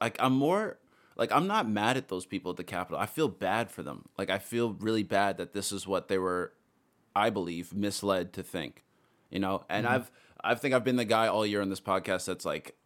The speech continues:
Speaker 1: "Okay, hold on. I know we wanna hate Trump, but, but, but," but it's like, yeah, I do feel bad for them that they were misled to him by that extent, even though, 'cause he does it in a way where it's like, yeah, there are some little points and nuggets of truth that you could provide some evidence for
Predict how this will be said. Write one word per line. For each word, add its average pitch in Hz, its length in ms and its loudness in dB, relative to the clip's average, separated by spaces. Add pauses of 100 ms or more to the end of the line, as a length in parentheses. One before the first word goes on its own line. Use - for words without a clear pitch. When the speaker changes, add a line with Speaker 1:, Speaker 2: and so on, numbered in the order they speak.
Speaker 1:
"Okay, 139 320 4
hold 147 180 6
on. 143 160 8
I 123 60 4
know 139 100 6
we 147 140 6
wanna 131 160 2
hate 131 200 0
Trump, 123 380 -2
but, 123 260 4
but, 117 200 2
but," - 260 4
but 107 100 2
it's - 140 -2
like, 110 160 2
yeah, 120 200 6
I 98 120 2
do 117 220 -2
feel 123 200 0
bad 104 260 2
for - 80 -14
them 101 100 -2
that 92 80 -2
they 98 100 4
were 98 140 4
misled 95 380 0
to - 80 -8
him 95 40 0
by 90 120 2
that 90 300 0 (460)
extent, 101 540 0
even 120 200 2
though, 123 140 6
'cause 117 200 -8
he 127 100 0
does 143 240 2
it 135 80 -2
in 113 80 -2
a 107 60 -2
way 127 220 0
where 113 140 0
it's 101 140 -6
like, 95 160 -2
yeah, 117 160 2
there 107 160 0
are 107 40 -2
some 120 440 4 (240)
little 117 300 4
points 110 420 0
and 101 180 2
nuggets 104 320 0
of 98 100 -4
truth 107 320 -2
that 80 100 0
you 98 120 0
could 104 300 0
provide 98 360 0
some 104 300 0
evidence 92 380 -2
for 85 320 0